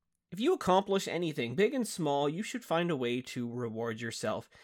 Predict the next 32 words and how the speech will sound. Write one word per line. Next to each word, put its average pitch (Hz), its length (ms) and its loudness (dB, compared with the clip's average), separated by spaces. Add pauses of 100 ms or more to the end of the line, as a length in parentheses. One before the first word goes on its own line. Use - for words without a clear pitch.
(160)
It 160 160 -2
could 151 180 2
be 139 180 2
going 135 320 2
out 120 160 0
for - 200 -6
your 117 160 -2
favorite 104 400 -4
dinner, 139 420 0 (420)
maybe 104 220 -4
a 92 60 -4
night 98 180 -2
out, 143 320 4
maybe 113 220 -8
going 104 240 -6
on 92 80 -6
a 76 80 -8
trip, - 360 2 (540)
buying 185 320 6
something 170 320 2
that 131 160 -2
you've 113 100 -12
put 135 140 -2
off 123 220 4
buying 156 400 4
for 147 160 -2
a 135 80 4
while. 127 480 6 (340)
But 127 120 -6
pick - 200 2
something 135 600 2
that 107 180 -2